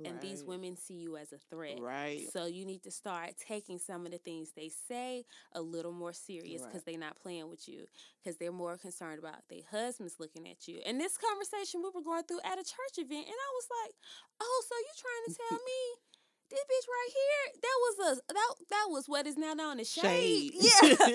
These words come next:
Speaker 2: <laughs>
Speaker 1: Oh, that was
Speaker 2: Shade.
Speaker 1: shade. Okay, and from there on, girl, baby, all I needed was to go. There, you say something, say something back, you know? <laughs> But I think that was the first time I seen church people for humans.
Speaker 2: That's, and that's what they
Speaker 1: Yeah,
Speaker 2: are.
Speaker 1: because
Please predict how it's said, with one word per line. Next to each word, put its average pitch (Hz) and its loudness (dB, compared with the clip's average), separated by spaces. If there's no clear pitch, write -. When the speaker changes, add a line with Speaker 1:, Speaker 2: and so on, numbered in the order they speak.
Speaker 2:
<laughs> 226 2
Speaker 1:
Oh, 330 10
that 392 10
was 185 6
Speaker 2:
Shade. 165 6
Speaker 1:
shade. 180 2
Okay, 320 0
and 269 -2
from 277 -6
there 320 2
on, 330 0
girl, 294 -2
baby, 320 -2
all 294 -2
I 320 -2
needed 320 -4
was 330 -6
to 330 -10
go. 320 0
There, 254 4
you 269 -2
say 339 2
something, 403 0
say 277 2
something 403 0
back, - 0
you 311 0
know? 311 2
<laughs> - -6
But 240 6
I 247 2
think 247 -6
that 226 2
was 226 -6
the 214 -12
first 190 -8
time 170 -6
I 175 2
seen 170 -4
church 165 -10
people 165 -8
for 160 -10
humans. - -12
Speaker 2:
That's, - -10
and 135 -6
that's 147 -8
what 185 -10
they 170 -6
Speaker 1:
Yeah, 233 -6
Speaker 2:
are. 180 -8
Speaker 1:
because 247 -2